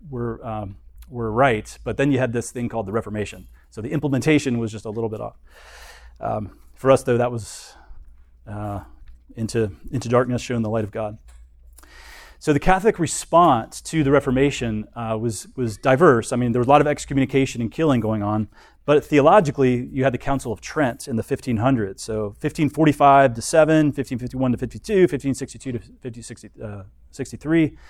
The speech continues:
Uh, so, um, you know, by that point, well, I won't say what all this, all else has happened, but a lot has happened. And this is, a lot of the things that we think of as Catholic doctrine are codified there. So things like,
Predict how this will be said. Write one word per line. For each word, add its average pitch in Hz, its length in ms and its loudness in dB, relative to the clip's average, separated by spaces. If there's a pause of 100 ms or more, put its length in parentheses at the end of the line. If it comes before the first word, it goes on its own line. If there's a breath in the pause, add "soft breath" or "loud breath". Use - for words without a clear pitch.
(580 loud breath)
Uh, 110 260 4
so, 113 420 0 (300)
um, 98 440 -8 (120)
you 120 80 -4
know, 120 80 2
by 120 100 4
that 139 220 4
point, 143 380 0
well, 120 100 -6
I - 20 0
won't 113 160 -2
say 120 120 -6
what 107 100 -2
all 104 140 0
this, - 180 -12 (160)
all 107 240 -6 (100)
else 110 200 -8
has 101 100 -12
happened, 98 340 -4
but 107 240 -10
a 151 40 -10
lot 156 80 6
has 135 100 4
happened. 135 360 2 (1600 loud breath)
And 139 140 4
this 208 160 6
is, 202 140 -2
a 156 80 4
lot 156 220 8
of 180 60 6
the 165 80 2
things 160 280 0
that 127 160 2
we 143 120 2
think 170 260 0
of 127 100 2
as 117 100 -2
Catholic 127 460 -2
doctrine 127 460 0
are 117 260 -2
codified 143 680 0
there. 113 380 4
So 117 160 -2
things 147 320 2
like, 131 380 2